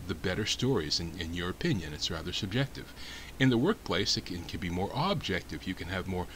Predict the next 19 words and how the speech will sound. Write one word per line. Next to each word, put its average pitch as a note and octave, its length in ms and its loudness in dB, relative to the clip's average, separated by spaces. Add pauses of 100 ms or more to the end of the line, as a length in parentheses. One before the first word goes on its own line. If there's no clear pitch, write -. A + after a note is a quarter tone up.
(160)
fact-based - 1080 0 (340)
things, - 480 0
but - 160 -2
having D#3+ 400 2
more A2 160 4
candidates G2 720 0 (460)
isn't D3+ 260 6
necessarily B2+ 640 4
a, F#2+ 80 2 (160)
a G2+ 100 -2
bad G#2+ 360 2
thing, B2+ 440 0
and G2 140 0
it G2 120 -2
seems F#3 320 2
like A2+ 220 0
you're F#2 200 2 (600)
continually A2+ 720 4
portraying F#2+ 800 0